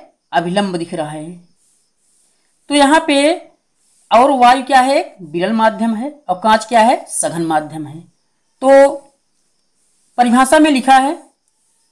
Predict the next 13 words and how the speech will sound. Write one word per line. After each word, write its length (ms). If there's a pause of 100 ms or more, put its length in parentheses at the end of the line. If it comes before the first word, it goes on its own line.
(240)
जब 440
कोई 420 (220)
प्रकाश 560
किरण 280 (160)
किसी 340
विरल 300
माध्यम 440
से 360
सघन 340
माध्यम 400
में 180
जाती 300
है, 200